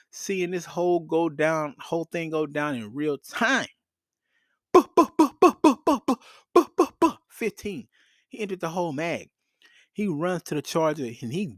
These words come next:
dipped. Right? Now, nobody in the parking lot has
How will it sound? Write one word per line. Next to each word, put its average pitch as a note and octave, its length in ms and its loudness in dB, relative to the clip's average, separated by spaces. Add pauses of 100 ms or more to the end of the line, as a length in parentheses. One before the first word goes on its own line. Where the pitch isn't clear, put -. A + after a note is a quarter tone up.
(120)
dipped. C#4+ 320 2 (1000)
Right? C3 360 -4 (840)
Now, C3+ 380 -6 (840)
nobody F#4 600 2
in C#4+ 60 -6
the F3+ 60 -8
parking C4 320 -2
lot B2+ 140 -8
has G2 160 -16